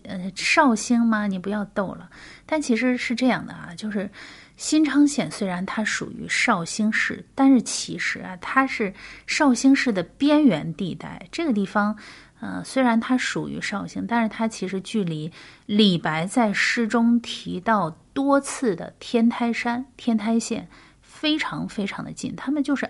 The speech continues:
挨着的，就像把兄弟的这种关系。所以你说李白有没有到过这儿？他肯定是路过过这儿啊，他天台山都来来回回的，唐朝两千多位诗人、四百多位去过，你说他会不会路过这个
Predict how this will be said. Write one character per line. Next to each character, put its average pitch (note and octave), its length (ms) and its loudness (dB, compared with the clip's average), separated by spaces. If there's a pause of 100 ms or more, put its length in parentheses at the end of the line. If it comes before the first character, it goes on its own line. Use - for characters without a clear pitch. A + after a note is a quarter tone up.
挨 B3+ 340 6
着 G3 160 -2
的， - 160 -14 (300)
就 A3+ 140 0
像 G3 400 -2
把 D#3 160 -6
兄 G#3+ 240 2
弟 A3+ 180 2
的 D#3 120 -2
这 E3 120 -6
种 E3+ 220 -8
关 F3+ 260 -12
系。 - 220 -12
所 - 180 -6
以 G3+ 240 0 (320)
你 F#3 160 0
说 C4 240 4
李 G#3 140 4
白 E3 260 -2
有 F#3+ 160 0
没 F#3+ 100 -4
有 G3+ 120 2
到 G3+ 200 2
过 D3+ 140 -4
这 F3 100 -12
儿？ D#3+ 80 -8
他 G#3+ 140 -4
肯 F3+ 160 -6
定 F3+ 140 0
是 C4 140 2
路 C4 300 2
过 F#3+ 220 2
过 E3+ 140 -4
这 F3 160 -8
儿 F3+ 180 -10
啊， F#3+ 100 -14
他 G#3+ 120 -12
天 B3+ 200 2
台 B3 180 6
山 B3 260 2
都 A#3 200 2 (360)
来 G3+ 240 6
来 A#3 160 6
回 G3+ 220 2
回 G3+ 180 -2
的， F#3+ 120 -2
唐 F#3 280 -6
朝 F#3 240 -4 (380)
两 G#3 320 4
千 C4+ 340 6
多 C4 120 8
位 A#3 180 4
诗 - 240 0
人、 F3 160 -4
四 - 240 -2
百 D#3+ 160 -4
多 F3 160 -8
位 E3+ 160 -6
去 - 300 -8
过， - 180 -10
你 F3+ 140 -10
说 G#3+ 180 -8
他 G3 140 -10
会 F#3+ 180 -4
不 F3+ 100 -6
会 F#3+ 140 -10
路 F#3+ 300 -4
过 D#3+ 200 -10
这 E3+ 140 -10
个 E3+ 140 -14